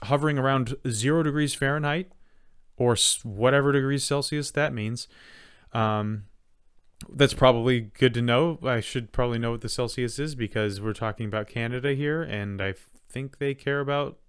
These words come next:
centigrade. <laughs> Um, it's less than zero degrees Ce-, Celsius, I'll tell you that. Um, so during this time, the frog's heart stops.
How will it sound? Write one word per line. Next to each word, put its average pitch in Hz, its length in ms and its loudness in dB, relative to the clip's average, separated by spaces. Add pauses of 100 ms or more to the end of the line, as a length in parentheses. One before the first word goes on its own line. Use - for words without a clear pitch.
(100)
centigrade. 156 840 -2 (800)
<laughs> 294 400 -8 (300)
Um, 110 480 -2 (220)
it's - 180 -2
less 135 240 4
than 165 200 2
zero 160 280 6
degrees 156 380 2
Ce-, 170 340 0
Celsius, 139 520 0
I'll 110 100 0
tell 123 240 0
you 120 100 2
that. 101 300 -2 (1000)
Um, 113 460 2 (460)
so 156 160 4
during 190 240 6
this 196 100 2
time, 156 400 4
the 127 220 2
frog's 139 380 4
heart 156 380 4
stops. - 640 0